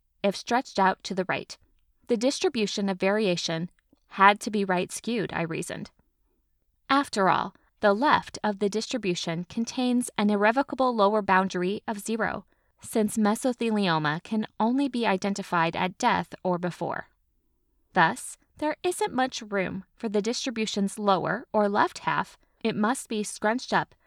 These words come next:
between zero and eight months. But the upper or right half can extend out for years and years, even if nobody ultimately survives. The distribution must be right skewed,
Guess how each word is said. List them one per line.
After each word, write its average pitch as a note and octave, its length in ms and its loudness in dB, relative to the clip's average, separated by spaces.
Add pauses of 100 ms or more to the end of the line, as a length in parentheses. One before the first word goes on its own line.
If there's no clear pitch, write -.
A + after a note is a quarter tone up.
(140)
between G3 360 -2
zero F#3 480 -2 (200)
and F#3+ 160 -6
eight E3+ 160 -6
months. - 420 -10 (480)
But G#3+ 180 2
the G3+ 200 0
upper F#3+ 460 0 (120)
or F#3+ 160 6
right G#3 240 0
half - 380 -2 (320)
can A3 180 0
extend C4 580 -2
out F#3 220 0
for - 160 -2
years A#3 640 -2
and G#3 240 2
years, - 380 -6 (300)
even E4 260 2
if - 140 -6
nobody G#3+ 580 0
ultimately F3+ 480 -2
survives. - 640 -2 (800)
The A#3+ 80 2
distribution G#3 800 0 (100)
must - 460 0
be G3 100 -2
right F3 240 -2
skewed, - 400 -6